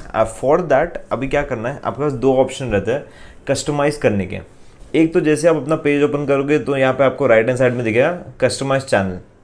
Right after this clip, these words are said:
otherwise आप डायरेक्टली अगर आपने YouTube ओपन किया है तो अभी आपको ये नहीं दिखेगा, आपको तभी आपको राइट साइड क्लिक करना है and यहाँ पे आपको YouTube स्टूडियो पे जाना है। जैसे आप YouTube स्टूडियो पे जाओगे, जैसे आपको स्वाइप डाउन करना है लेफ्ट हैंड साइड में,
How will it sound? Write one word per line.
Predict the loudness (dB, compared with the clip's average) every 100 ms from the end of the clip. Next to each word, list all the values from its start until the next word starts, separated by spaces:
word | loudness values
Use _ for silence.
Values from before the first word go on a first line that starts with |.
| -20 -20 -6 0
otherwise | 4 6 6 4 0 -2
आप | -2 0
डायरेक्टली | 0 2 2 2
अगर | 4 4
आपने | 4 0 -4
YouTube | -4 -2
ओपन | -2 -2 -6
किया | -6 -6
है | -8 -16 -20 -20 0
तो | 2
अभी | 6
आपको | 4 4 2
ये | 2
नहीं | 2 0
दिखेगा, | 0 0 -4 -6 -18 -20 -20 -20 -20 -20 -12 -4
आपको | -2 0 2
तभी | 2 4 4
आपको | 4 4
राइट | 4 4 2
साइड | -2 0
क्लिक | -2 0
करना | 0 0
है | -4 -4
and | -2
यहाँ | -2
पे | -2 -2 -2
आपको | -4 -4
YouTube | -2 -2 -4 -6
स्टूडियो | -6 -2 0
पे | 0 -2
जाना | -4 -12
है। | -16 -20 -20 -20 -10 -6
जैसे | -2 -2
आप |
YouTube | -2 -2 -2
स्टूडियो | -4 -2 0
पे | 0 2
जाओगे, | 4 4 0 -10 -6
जैसे | -2 0
आपको | -2 -2
स्वाइप | 4 4 6
डाउन | 4 2
करना | 0 0
है | -2 0
लेफ्ट | 0 0 -2
हैंड | -2
साइड | -2 -2
में, | -6